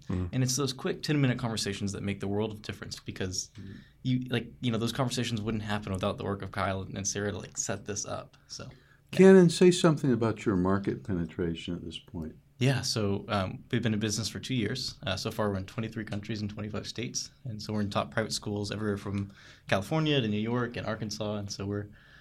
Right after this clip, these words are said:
Speaker 2: really focused on K twelve education and, and penetrating all the schools.
Speaker 3: Where are you from originally?
Speaker 2: Searcy.
Speaker 3: Searcy, all
Speaker 2: Yeah.
Speaker 3: right. Um, there's a, yeah, First Security Bank is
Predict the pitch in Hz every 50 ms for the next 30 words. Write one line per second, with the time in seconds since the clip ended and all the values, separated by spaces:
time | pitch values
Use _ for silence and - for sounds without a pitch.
0 | - - - - - - 147 139 131 123 127 123 113 - 127 - - 110 104 98
1 | 101 - 110 104 - 107 104 104 107 101 104 101 - 104 98 - - 147 117 110
2 | - - 110 107 110 - - - - _ - 123 107 104 101 - 104 98 98 101
3 | 101 98 101 104 - - 117 120 - 131 - - - - _ _ - - - _
4 | _ - _ - 156 180 185 180 170 151 143 135 - 151 139 131 117 107 110 117
5 | 117 - 107 95 85 82 85 85 - - - - - - - 127 123 - - 127
6 | - - - _ _ _ _ _ _ _ - - _ _ - - 139 156 175 -
7 | - - 117 - - 110 120 120 - - 120 131 127 101 78 - - - - _
8 | _ - _ - - - _ _ _ - _ _ - _ - _ - - - _
9 | _ - 113 113 98 95 95 92 92 95 - - - - - - - - - -
10 | - 120 113 110 98 101 92 90 87 87 87 - - - - - - - _ -
11 | _ _ - _ _ _ - - - - - _ _ _ - - - 131 127 120
12 | 110 - - - - 127 123 127 - - - - - 131 117 107 104 104 85 92
13 | 110 110 113 113 113 - 98 87 82 85 - -